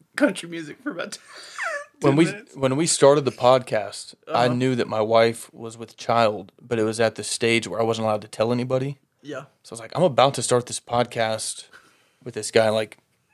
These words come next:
Speaker 2: he's gonna be throwing a curveball, you know, six or
Speaker 1: Right.
Speaker 2: seven months into this." And, it, you know, usually we always make it work, like, put her down for bed, and then I come over to record the podcast or whatever. But yes, I am very thankful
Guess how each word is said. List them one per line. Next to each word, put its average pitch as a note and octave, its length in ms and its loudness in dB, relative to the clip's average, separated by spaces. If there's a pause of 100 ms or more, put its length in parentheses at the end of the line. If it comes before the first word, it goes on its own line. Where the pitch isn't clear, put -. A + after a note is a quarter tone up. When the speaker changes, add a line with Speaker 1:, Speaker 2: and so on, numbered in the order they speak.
(300)
Speaker 2:
he's C3 200 -10
gonna C#3 120 6
be C#3+ 60 2
throwing C3 180 2
a A2 60 0
curveball, A2+ 540 4
you A2+ 80 -8
know, G#2+ 260 -4
six C#3 220 0
or - 20 -4
Speaker 1:
Right. A2+ 60 -6
Speaker 2:
seven A2 220 0
months G#2+ 200 -2
into A#2 160 0
this." G#2+ 340 -10 (880)
And, A2+ 380 0 (240)
it, - 140 2
you F3 100 -10
know, A2+ 220 2 (260)
usually C3 300 4
we B2 100 4
always B2+ 220 8
make A#2+ 160 0
it - 80 -8
work, A2 300 -6
like, G#2+ 140 -14 (460)
put C3 140 2
her A#2+ 80 2
down A2+ 180 4
for A2 140 -8
bed, A#2+ 260 6
and A2+ 80 2
then A2 80 0
I A2 80 2
come A2+ 160 -4
over G#2+ 140 0
to A2 60 -4
record G#2+ 260 -4
the - 60 -18
podcast A2 640 2 (140)
or G#2+ 140 -6
whatever. G#2+ 460 -4 (960)
But B2 120 4
yes, A#2 260 4
I A2+ 120 4
am A2+ 240 -2
very A2+ 180 4
thankful G#2+ 680 -4